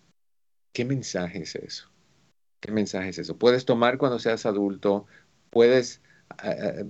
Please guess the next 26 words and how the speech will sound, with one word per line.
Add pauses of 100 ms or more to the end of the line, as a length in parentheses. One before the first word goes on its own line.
ver
pornografía
cuando
seas
adulto,
puedes
fumar
marihuana
cuando
seas
adulto, (280)
puedes
hacer
todo
lo
indebido
cuando
seas
adulto.
No
es
gran
cosa
ser
adulto
entonces,